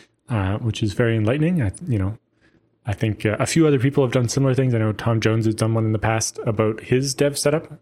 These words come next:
It was just a blog post, but, um, you know, we'd like to get that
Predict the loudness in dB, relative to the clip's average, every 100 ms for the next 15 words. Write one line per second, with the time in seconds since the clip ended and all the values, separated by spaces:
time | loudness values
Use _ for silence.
0 | _ -6 -4 -4 -4 -2 0 -2 -2 -4
1 | -4 -2 -4 -4 -18 -18 -18 -4 0 2
2 | 2 0 -2 -4 _ _ _ -4 -2 0
3 | 2 0 0 -2 -2 -4 -18 _ _ _
4 | _ _ _ _ _ _ _ _ -2 0
5 | 0